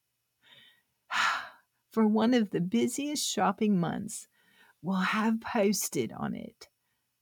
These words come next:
"Star Seller," because Wisdom and I had a conversation at the crossroads, at the ancient path,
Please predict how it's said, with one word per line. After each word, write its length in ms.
"Star 760
Seller," 520
because 480
Wisdom 640
and 240
I 540
had 220
a 60
conversation 1400
at 160
the 80
crossroads, 920
at 120
the 260
ancient 420
path, 420